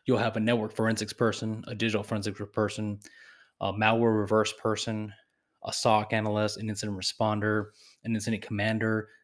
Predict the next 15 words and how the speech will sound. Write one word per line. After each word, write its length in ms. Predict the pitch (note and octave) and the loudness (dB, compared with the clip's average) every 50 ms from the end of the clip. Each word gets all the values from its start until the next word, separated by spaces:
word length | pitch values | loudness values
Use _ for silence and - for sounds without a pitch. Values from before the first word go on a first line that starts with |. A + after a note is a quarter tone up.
| _ | _
an 100 | - G#2 | -8 -8
executive, 800 | G2 F#2 - - G#2+ G#2+ G2+ - - A#2+ A2+ G#2+ G#2 G#2 G#2+ G#2 - _ - _ _ - | -8 -6 -6 -4 -4 -4 -4 -2 -2 0 0 2 0 0 -2 -4 -10 _ -20 _ _ -10
an 80 | - G2+ | -6 -6
attorney, 600 | F#2 F2+ - - - A2+ A2 A2 A2 G#2+ G#2+ G#2+ _ _ _ _ _ _ - | -4 -4 -4 -2 0 0 0 0 0 -4 -6 -8 _ _ _ _ _ _ -14
and 120 | - G#2+ - - | -12 -12 -8 0
all 220 | - B2 B2 C#3 | 4 6 6 6
these 140 | C#3+ D3+ C#3 | 6 4 2
people 220 | - E3 D#3 - | 2 0 0 0
come 160 | A#2+ - C3+ C3 | 0 0 0 0
together 360 | A2 A#2+ B2 C3 B2 A2 G#2+ | 2 2 4 4 4 6 4
and 80 | G2+ | 0
they 40 | G#2 | 0
have 320 | G2 - A#2 A2+ A2+ G2 A2 | 0 2 2 2 2 2 0
it, 200 | A2 G#2+ - - | -2 -2 -2 -4
these 280 | A2 G#2+ G2+ G2+ G2+ | -4 -4 -4 -4 -6